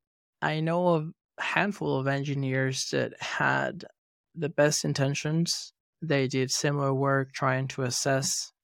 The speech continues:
technical projects. And even projects that were legitimate, as in the code made sense, it was a legit team, et cetera,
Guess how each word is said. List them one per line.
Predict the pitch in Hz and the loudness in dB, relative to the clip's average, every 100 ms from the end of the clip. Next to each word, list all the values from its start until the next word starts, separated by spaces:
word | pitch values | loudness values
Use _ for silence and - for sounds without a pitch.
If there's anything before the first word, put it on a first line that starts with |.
| - | -10
technical | 135 156 170 | -6 -4 -2
projects. | 165 170 175 170 202 - - - _ _ _ _ _ _ _ _ 156 | 2 4 4 4 0 0 -6 -8 _ _ _ _ _ _ _ _ 0
And | 143 139 - - | 0 0 -6 -2
even | 233 233 220 233 220 202 | 4 4 4 4 2 0
projects | - 175 175 175 170 160 | 2 4 4 2 0 0
that | 156 | -4
were | 160 151 147 | -2 0 0
legitimate, | 143 - 127 156 196 226 - - | -4 -2 -2 0 0 -2 -8 -4
as | 147 139 | -2 0
in | 131 120 | -2 -2
the | - | -4
code | 143 143 147 | -2 -2 -2
made | 135 135 - | -4 -4 -2
sense, | 127 113 110 113 120 | 2 2 0 -4 -4
it | 131 | -4
was | 127 | -2
a | 131 | -2
legit | 131 131 - | -2 -4 -6
team, | - 139 127 | -2 -2 -2
et | 113 | -4
cetera, | - 143 165 208 | -2 0 0 -2